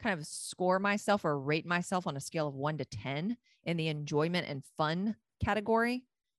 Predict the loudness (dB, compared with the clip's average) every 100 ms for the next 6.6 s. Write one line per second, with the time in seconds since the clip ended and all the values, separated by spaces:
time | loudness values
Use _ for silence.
0 | _ -2 0 0 0 2 2 0 0 2
1 | 4 2 0 0 0 -2 -4 -8 -8 -8
2 | -8 -10 -14 _ _ _ _ _ -10 -4
3 | -4 -2 -2 -2 -2 -6 -8 -8 -8 -10
4 | -16 -18 _ _ _ _ _ -8 -4 -2
5 | 2 2 4 4 4 2 0 0 2 6
6 | 6 6 2 2 2 2